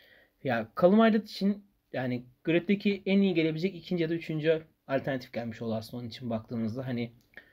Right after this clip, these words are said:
e, Dams son dakikada belli oldu açıkçası. Hani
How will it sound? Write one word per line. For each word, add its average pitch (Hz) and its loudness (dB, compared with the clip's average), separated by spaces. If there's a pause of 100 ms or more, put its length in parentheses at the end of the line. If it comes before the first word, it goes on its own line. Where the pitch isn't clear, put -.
(300)
e, 131 2 (440)
Dams 180 4
son 214 4
dakikada 208 4
belli 156 4
oldu 113 0
açıkçası. 113 -10
Hani 120 -6